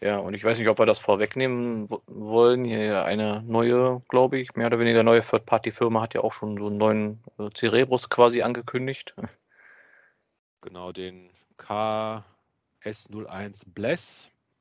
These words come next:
Speaker 2: der ja zu einem Titan-kompatiblen Cerebros Schrägstrich Kopf für Fortress Maximus wird.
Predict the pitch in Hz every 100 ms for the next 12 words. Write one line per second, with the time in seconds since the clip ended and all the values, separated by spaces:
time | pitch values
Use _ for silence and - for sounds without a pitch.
0 | _ _ _ _ 101 101 104 98 95 87
1 | - - 107 107 104 104 104 _ _ _
2 | _ _ 127 143 143 139 - 131 120 113
3 | 120 120 117 113 113 110 - 107 117 120
4 | 110 - 110 107 - 101 - 143 - -
5 | - 123 120 120 113 - 123 - 117 110
6 | 117 123 123